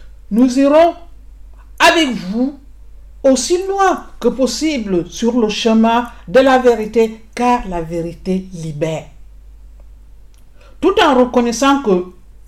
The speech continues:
nous ne la possédons pas, nul ne la possède. Nous la cherchons ensemble.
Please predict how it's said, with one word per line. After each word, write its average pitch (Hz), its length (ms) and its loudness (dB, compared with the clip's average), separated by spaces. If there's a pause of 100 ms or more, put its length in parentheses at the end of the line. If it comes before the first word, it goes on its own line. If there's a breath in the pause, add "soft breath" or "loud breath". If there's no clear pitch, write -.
(160)
nous 349 380 -2
ne 190 140 -4
la 165 180 -4
possédons 170 600 -6
pas, 392 280 -2 (640 soft breath)
nul 415 540 0 (720)
ne 180 100 -8
la 160 140 -6
possède. 196 480 -4 (680 soft breath)
Nous 294 180 -2 (140)
la 240 160 4
cherchons 269 580 0
ensemble. 311 760 -2